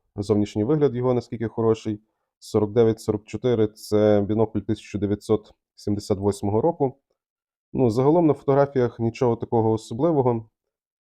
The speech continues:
Е, що робиться з оптикою, чи вона всередині ціла, так і не видно. На даний момент, бачите, ціна двадцять фунтів, ну і там три з копійками доставка. В цьому аукціоні вже є дві ставки,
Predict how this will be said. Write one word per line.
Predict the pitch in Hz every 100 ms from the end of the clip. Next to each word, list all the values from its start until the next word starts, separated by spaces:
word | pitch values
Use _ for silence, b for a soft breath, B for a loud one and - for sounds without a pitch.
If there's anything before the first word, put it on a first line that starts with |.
| _ _ 104
Е, | 101 104
що | - - 139
робиться | 143 123 - 117
з | 107 113
оптикою, | 110 147 - 131 123 117
чи | 113 107
вона | 110
всередині | 113 - 113 110 113 110
ціла, | - 135 131 110 107 _
так | 110 -
і |
не | 110
видно. | 98 90 76 73 _ _ _ _ _ _ _ _ _ _ _ _ _
На | 107 113
даний | 139 135
момент, | 123 127 127 113 113
бачите, | 110 113 - 107
ціна | - 113 107
двадцять | 101 110 - 107
фунтів, | - 180 170 123
ну | 120 120
і | 110
там | 113 107
три | 107 110
з | -
копійками | 101 101 117 113 101
доставка. | 87 - 90 80 - - _ _ _ _ _ _ _ _ _
В |
цьому | - 131 123
аукціоні | - 117 110 - 120 123 120 110
вже | 101 113
є | 110
дві | 101 95 104
ставки, | - 127 160 - 147